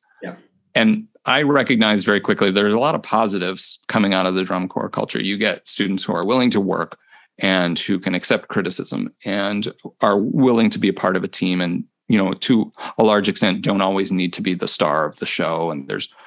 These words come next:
Speaker 2: you know, there are good things that come out of programs like that. But there is a certain amount of feeling sometimes where we're treating it like a sport,
Speaker 1: Mm-hmm.
Speaker 2: like something, like a physical activity to be excelled at.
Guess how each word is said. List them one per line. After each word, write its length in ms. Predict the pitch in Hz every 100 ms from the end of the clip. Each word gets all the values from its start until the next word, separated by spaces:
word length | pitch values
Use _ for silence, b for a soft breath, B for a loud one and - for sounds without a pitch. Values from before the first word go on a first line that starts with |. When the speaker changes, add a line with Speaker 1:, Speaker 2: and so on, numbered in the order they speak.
| B _
Speaker 2:
you 80 | 139
know, 60 | 95
there 120 | 98
are 40 |
good 240 | 95 131 104
things 240 | 107 98
that 160 | - -
come 180 | -
out 120 | 85 85
of 200 | 80 - _ _ _ -
programs 560 | 120 127 87 73 -
like 180 | - -
that. 300 | 52 76 - _ - _ _ _ _ _ _ _ - B B
But 120 | - 127
there 140 | 131
is 120 | 131
a 60 | 117
certain 300 | - 131 113
amount 400 | 107 107 107 -
of 680 | - 101 95 95 95 - - _ b _ _
feeling 320 | 143 131 113
sometimes 380 | 101 107 110 98
where 160 | 104 95
we're 120 | 90
treating 380 | - - 110 101
it 160 | -
like 160 | - -
a 80 | -
sport, 640 | - - 92 69 - - _ _ _ _ _ _ -
Speaker 1:
Mm-hmm. 240 | 104 127 127
Speaker 2:
like 140 | -
something, 460 | - 120 92 90 92
like 200 | - 98
a 40 | 95
physical 520 | - 131 110 110 104
activity 380 | 101 - 95 92
to 100 | 98
be 140 | 92
excelled 560 | 85 - - 101 95 92
at. 440 | 80 78 80 -